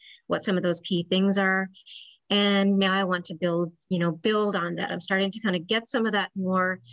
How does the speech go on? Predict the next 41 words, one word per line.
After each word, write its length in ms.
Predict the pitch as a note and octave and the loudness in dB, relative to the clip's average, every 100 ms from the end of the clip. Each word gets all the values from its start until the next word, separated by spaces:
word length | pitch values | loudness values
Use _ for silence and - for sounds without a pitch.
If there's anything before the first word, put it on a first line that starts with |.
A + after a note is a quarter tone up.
| - - | -20 -2
mental 300 | G3 G3 G3 | 0 2 -2
space 380 | G3 - F3 F#3 | -2 -2 -2 -2
to 80 | - | -2
be 60 | F3 | -2
able 180 | E3 E3 | 0 -2
to 120 | - | -2
do 220 | E3+ E3 E3+ | 0 0 2
that 340 | E3+ F3+ B3 - | 0 0 -4 -6
and 120 | G3+ G3+ | -2 0
to 60 | |
think 260 | G3 G3 G3 | 2 0 2
more 180 | F3+ E3+ | -2 0
positively. 720 | F3+ F3+ F#3 F#3+ F#3+ F#3+ F#3+ | 0 0 2 -2 0 0 2
And, 240 | E3 E3+ F3 _ _ _ _ _ _ _ _ | 0 -4 -12 _ _ _ _ _ _ _ _
you 500 | - - - _ - | -20 -20 -20 _ -4
know, 40 | A#3 | 0
there's 200 | A3+ A3+ | 0 0
been 160 | C4 C4+ | -2 0
a 80 | |
lot 220 | A#3 F#3+ F#3 | 0 0 0
of, 160 | F3+ - - - - | -4 -12 -20 -12 -4
a 100 | F#3 | 0
lot 220 | F#3 F3 | 2 0
of 80 | F3 | 0
changes. 500 | G#3 F#3 F3 F3+ F3 | 0 2 2 0 2
A 80 | |
lot 180 | F3+ A3 | 0 0
of 80 | F#4 | -2
families 440 | G#3+ G3 A#3 G#3+ G#3+ | 0 2 2 0 -2
will 80 | |
say 240 | F3+ F#3 F3 | -4 -2 -2
things 280 | F3+ E3+ E3+ | -4 -6 -6
like, 140 | E3+ | -2
"I'm 100 | F#3+ | 0
not 160 | D4 F#4+ | 0 -2
sure 180 | - | -2
I 80 | C4+ | 0
wanted 320 | A3 G3 F#3+ | 0 0 -2
to 100 | - | -4
go 160 | F3+ F3+ | -2 -2
back 280 | F3+ F3 | 0 -4